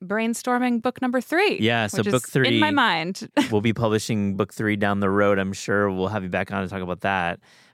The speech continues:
Speaker 2: But I'm gonna see you in France. It's gonna be
Speaker 1: Yes.
Speaker 2: really fun to do that.
Speaker 1: I'm so excited. Like, this is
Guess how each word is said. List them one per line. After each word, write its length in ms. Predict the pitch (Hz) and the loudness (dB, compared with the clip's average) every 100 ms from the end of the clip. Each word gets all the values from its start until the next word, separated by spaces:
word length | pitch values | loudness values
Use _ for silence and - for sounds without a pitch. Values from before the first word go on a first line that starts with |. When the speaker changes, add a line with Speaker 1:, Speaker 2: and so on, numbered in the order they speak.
| _ | _
Speaker 2:
But 220 | 107 104 | 2 2
I'm 160 | 110 113 | 2 0
gonna 160 | 165 208 | 0 0
see 160 | 220 | -2
you 100 | 220 | 0
in 120 | 214 | 0
France. 500 | 135 143 143 101 90 | 0 0 2 0 -2
It's 100 | 202 | -4
gonna 220 | 202 196 180 | 0 0 0
be 80 | |
Speaker 1:
Yes. 80 | 147 | 0
Speaker 2:
really 180 | 131 127 | 2 2
fun 220 | - 113 | 0 -2
to 60 | 104 | 0
do 120 | 101 | 0
that. 240 | 95 80 | 0 0
Speaker 1:
I'm 220 | 196 214 220 | 0 0 -2
so 480 | - - 196 190 | -6 -2 2 2
excited. 520 | 185 185 - 175 165 165 | 0 -4 -4 -2 -2 -2
Like, 220 | 185 - | -2 0
this 220 | 208 202 | -2 0
is 200 | 220 196 | -2 -2